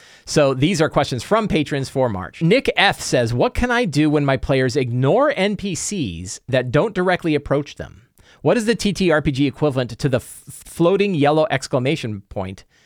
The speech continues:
in video games?" It's an interesting question. And, and I think there's two, there's, there's questions, there's, there's deeper questions in here, which is, why are they ignoring them? Are they ignoring them because they don't know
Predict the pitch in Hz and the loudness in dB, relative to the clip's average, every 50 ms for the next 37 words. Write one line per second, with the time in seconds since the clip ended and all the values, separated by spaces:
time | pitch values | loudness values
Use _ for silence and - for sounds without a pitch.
0 | _ _ _ - 127 131 110 117 110 92 85 85 80 73 64 - - - - _ | _ _ _ -4 -4 -2 -2 -2 -4 -4 -6 -8 -12 -16 -18 -20 -20 -20 -20 _
1 | _ _ _ - - - - _ _ - - 208 285 349 302 - 294 - 254 220 | _ _ _ -20 -20 -20 -20 _ _ -2 0 2 2 2 2 0 -2 0 0 -2
2 | 165 - - 147 - - - 71 57 - - 131 143 156 156 - 156 160 165 156 | 0 0 0 0 0 -2 -8 -12 -14 -10 -4 -2 -2 -2 -2 0 0 2 2 2
3 | 143 - 269 294 - - 233 170 - - - - - - 262 277 277 269 254 247 | 0 0 -2 -2 0 0 0 0 0 -4 -8 -10 -6 -2 0 2 2 2 2 0
4 | 233 226 - _ _ _ _ _ _ _ _ _ _ _ - 185 170 - - - | -2 -4 -8 _ _ _ _ _ _ _ _ _ _ _ 0 0 0 0 -6 -12
5 | - - _ _ - 165 180 165 - - - - - - 220 233 226 - - 240 | -18 -20 _ _ -4 -2 -2 -2 -4 -8 -12 -16 -4 0 0 0 0 -2 -6 -6
6 | 208 185 165 165 156 135 135 165 156 147 139 123 123 123 160 202 208 - 185 165 | -6 -4 -2 -2 -2 -2 0 0 0 0 0 -2 -2 0 0 0 0 0 -2 -6
7 | - - 143 117 - - - 104 95 90 95 85 82 - - 65 - - _ _ | -4 -2 -4 -4 -4 -6 -10 -12 -10 -10 -12 -12 -14 -14 -14 -16 -16 -20 _ _
8 | _ _ _ - _ _ _ - 147 - 180 151 123 123 98 117 131 135 139 156 | _ _ _ -20 _ _ _ -6 -4 -2 -2 -4 -4 -6 -8 -10 -10 -6 -2 0
9 | 160 165 165 165 165 151 131 110 95 85 78 62 - - - _ - 117 113 101 | 2 2 2 2 0 0 0 -2 -4 -8 -10 -14 -16 -20 -20 _ -6 -4 -4 -2
10 | 110 104 98 95 95 104 101 95 90 90 85 85 82 80 67 - - - - 120 | -2 -4 -4 -6 -8 -8 -10 -10 -10 -12 -14 -16 -18 -20 -20 -20 -20 -8 -2 2
11 | 143 185 220 247 262 262 247 214 165 143 151 156 170 175 175 165 147 143 135 131 | 2 2 2 2 2 2 0 0 0 0 0 2 2 2 0 0 0 0 0 0
12 | 127 127 - - 123 110 113 117 104 104 101 101 - 95 90 92 92 92 107 131 | -2 -4 -4 -4 -6 -4 -6 -6 -6 -6 -8 -8 -12 -12 -10 -8 -6 -6 -4 -4
13 | 180 285 311 302 294 _ | -4 -4 -4 -6 -8 _